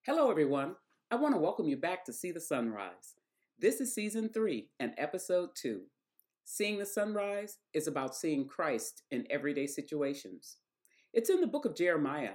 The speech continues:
in chapter thirty-three, verse three. The Lord spoke to him while he was in prison. He said to Jeremiah, "Call to me, and I will answer you and tell you great and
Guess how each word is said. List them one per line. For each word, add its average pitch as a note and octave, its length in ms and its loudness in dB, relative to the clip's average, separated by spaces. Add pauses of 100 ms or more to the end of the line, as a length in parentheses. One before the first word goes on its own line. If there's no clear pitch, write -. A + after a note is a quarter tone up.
(140)
in B2+ 140 -4
chapter D3+ 340 -4
thirty-three, C#3+ 920 -2
verse A3+ 440 0
three. A2+ 380 -4 (420)
The G3 80 2
Lord A3+ 220 4
spoke A#3 380 -2
to D3+ 100 0
him C3+ 240 -2
while B2 180 0
he D#3+ 100 -4
was C3 200 -4
in A#2 140 -2
prison. D3 420 -2 (500)
He B3 100 0
said C#4 280 4
to E3 80 0
Jeremiah, A#2 540 0 (380)
"Call D4 280 2
to E3+ 140 -2
me, A2 280 -2 (240)
and C3+ 140 -2
I B2+ 80 0
will B2 200 -2
answer F3 340 -2
you G#2 240 -6 (420)
and A#2+ 120 -2
tell C3 200 -2
you A#2 160 -4
great C#3+ 420 0
and A2 140 -4